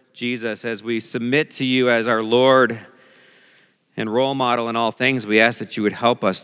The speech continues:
to learn from you the way of humility, that counterintuitive way of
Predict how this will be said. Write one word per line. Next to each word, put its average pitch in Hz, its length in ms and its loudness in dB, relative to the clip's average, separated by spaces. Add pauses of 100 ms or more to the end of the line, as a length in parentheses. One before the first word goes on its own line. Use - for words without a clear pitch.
to 101 80 -4
learn 101 240 0
from 92 240 -6
you 85 280 -4 (840)
the 107 180 -8
way 104 220 0
of 101 80 -6
humility, 98 760 -6 (3000)
that 117 240 -8
counterintuitive 135 960 -4
way 120 240 0
of 110 120 -2